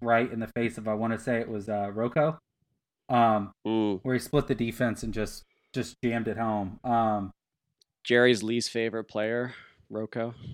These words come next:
Speaker 1: Ugh.
Speaker 2: Wants, wants nothing to do with him.
Speaker 1: And,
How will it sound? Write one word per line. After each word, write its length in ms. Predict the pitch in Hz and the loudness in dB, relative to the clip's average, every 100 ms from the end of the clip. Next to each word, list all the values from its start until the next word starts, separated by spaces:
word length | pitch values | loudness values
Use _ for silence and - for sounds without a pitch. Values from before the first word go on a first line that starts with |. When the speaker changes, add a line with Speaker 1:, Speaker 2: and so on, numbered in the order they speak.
| - - - | -12 -12 -2
Speaker 1:
Ugh. 380 | 127 120 104 - _ _ _ _ _ _ _ - | 2 2 0 -8 _ _ _ _ _ _ _ -8
Speaker 2:
Wants, 320 | 113 104 - - - | -6 -6 -10 -12 -4
wants 240 | 117 110 110 | -2 -2 -2
nothing 320 | 104 - 104 | -2 -2 -2
to 80 | 98 | -2
do 180 | 101 | -2
with 140 | 101 101 | -2 -4
him. 260 | 104 110 - _ - - - - _ | -6 -8 -14 _ -12 -10 -10 -16 _
Speaker 1:
And, 340 | 160 165 165 | 4 4 4